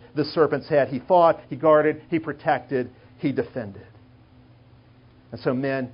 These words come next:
here's the question. What kind of man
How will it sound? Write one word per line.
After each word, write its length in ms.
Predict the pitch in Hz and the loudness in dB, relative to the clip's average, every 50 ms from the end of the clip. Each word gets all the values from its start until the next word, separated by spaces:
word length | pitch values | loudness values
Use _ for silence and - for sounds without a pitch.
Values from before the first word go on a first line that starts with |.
| - _ _ | -18 _ _
here's 640 | - - 170 165 156 143 139 135 123 107 - - - _ _ _ _ _ _ _ - | -8 -2 0 0 0 0 0 -2 -4 -6 -10 -16 -20 _ _ _ _ _ _ _ -10
the 80 | 117 | -8
question. 460 | - - 117 95 - - - - - - - _ _ _ _ _ _ _ _ _ _ _ _ _ _ _ _ _ _ _ _ _ _ - | -6 -6 -8 -10 -10 -14 -20 -20 -20 -20 -20 _ _ _ _ _ _ _ _ _ _ _ _ _ _ _ _ _ _ _ _ _ _ 0
What 220 | 156 185 165 - | 2 2 2 2
kind 260 | - 165 160 151 147 | -2 -4 -2 -2 -2
of 80 | 139 120 | -2 -2
man 540 | 131 139 135 135 131 127 123 117 113 110 | -2 -2 -2 0 0 0 -2 -2 -4 -6